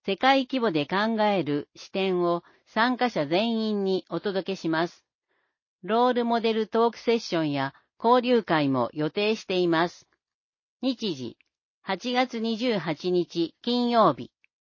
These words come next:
十三時三十分から十五時三十分、受付十三時。場所、教育福祉センター。料金、無料。託児、事前相談。定員、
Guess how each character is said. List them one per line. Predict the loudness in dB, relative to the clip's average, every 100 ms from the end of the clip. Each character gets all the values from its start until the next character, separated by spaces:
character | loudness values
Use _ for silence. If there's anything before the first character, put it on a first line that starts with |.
| _ -6
十 | -2 -2
三 | 2 2 2
時 | -2 -2
三 | -2 -2 -4
十 | -8 -6
分 | -4 -2
か | -2 -4
ら | -6 -8
十 | -6 -2 0
五 | -2
時 | -2
三 | -2 -2 -2
十 | -4 -10 -6
分、 | -6 -6 _ _ _ -14
受 | -2 0
付 | 0 -4 -4 -4 -6
十 | -2 -2
三 | 2 0 0 -2
時。 | -8 -18 _ _ _ _ _ _
場 | -6 -2
所、 | 0 0 -2 _ _ _ _
教 | 0 0
育 | -2 -2 0 0
福 | 0 -2
祉 | -2 -2
セ | 0 0
ン | 0
タ | -2 -4 -6 _ _ _ _ _ _
ー。 | 2
料 | 2 2
金、 | -2 -4 -6 _ _
無 | -2 0
料。 | 2 2 0 _ _ _ _ _ _ -10
託 | -10 -6 -6
児、 | -4 -8 -8 -10
事 | -8 -4
前 | -2 -2
相 | -2 0 0
談。 | -2 -8 -12 _ _ _ _ _ _ -4
定 | -2 0 -2
員、 | -2 -4